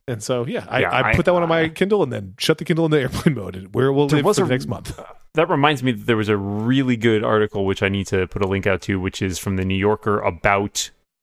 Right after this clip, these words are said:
Speaker 2: digital, uh, essentially, um, digital lending, like library lending.
Speaker 1: Mm.
Speaker 2: Uh, and it's about sort of the history of, uh, Overdrive and stuff like that. And it was kinda interesting to read, like, just the sort of laying out all the different licenses and the way things work. But yeah,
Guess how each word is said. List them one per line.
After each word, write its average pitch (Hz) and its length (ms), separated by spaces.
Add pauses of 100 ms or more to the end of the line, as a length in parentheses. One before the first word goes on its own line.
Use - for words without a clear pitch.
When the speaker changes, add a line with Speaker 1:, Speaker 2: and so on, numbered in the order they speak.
(200)
Speaker 2:
digital, 107 540
uh, 117 240
essentially, 110 560
um, 90 300 (100)
digital 110 280
lending, 85 340
like 92 180
library 90 340
lending. 85 320
Speaker 1:
Mm. 107 300 (180)
Speaker 2:
Uh, 92 200
and 110 100
it's 104 80
about 117 160
sort 110 160
of 90 60
the 98 120
history 95 460
of, 90 320
uh, 92 240
Overdrive 90 640 (380)
and 90 260
stuff - 240
like 90 120
that. 85 140
And 90 80
it 107 60
was 110 120
kinda 165 240
interesting 123 380
to 104 80
read, 107 200
like, 98 180
just - 200
the 104 80
sort 101 180
of 92 80
laying 95 240
out 92 160
all 98 140
the 98 100
different 101 280
licenses 107 480
and 98 80
the 92 40
way 92 160
things 92 320
work. 90 320 (320)
But 127 160
yeah, 127 280